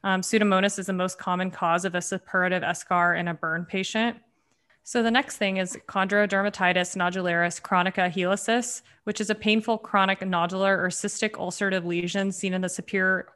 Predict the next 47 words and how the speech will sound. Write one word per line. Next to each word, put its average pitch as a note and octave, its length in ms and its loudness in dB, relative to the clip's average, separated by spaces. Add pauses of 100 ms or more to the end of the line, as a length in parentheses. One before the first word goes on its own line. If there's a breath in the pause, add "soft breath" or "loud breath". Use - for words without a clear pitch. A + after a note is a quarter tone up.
pole F#3 260 -2
of E3+ 120 -4
the G#3 80 -4
helix. E3 420 -6
This - 180 -6
is G3+ 120 -8
typically G#3+ 600 0 (300 loud breath)
in F#3 140 0
older F#3 400 0
men F3 440 0
in F#3 200 -2
our F3 80 -2
question G3 400 -4
stems, G3 500 0
and F#3+ 140 -2
it's F#3+ 140 -8
mistaken F#3+ 380 -2
as F3+ 140 2
a F3+ 60 -4
malignancy. F#3 760 -2
The G#3 120 -2
treatment G#3+ 320 -2
of F#3 100 0
this F#3+ 200 -2
is - 220 -6
complete G3 400 -4
excision, G#3 640 -2 (360 loud breath)
biopsy F3+ 680 2
of F3+ 100 -2
the F3+ 100 -2
underlying F3 340 0
cartilage F#3 420 0
and D#3+ 120 -8
closure. G3+ 640 0 (400 loud breath)
This G3+ 160 -2
is G#3+ 120 -6
thought G3+ 200 4
to G#3+ 80 -4
be F#3+ 120 -2
due F#3 220 -2
to F3 260 -2
pressure F#3 380 0
injuries E3+ 500 -2
of F3 120 -4
the F3 80 -10
superior E3 440 -6
helix. - 580 -8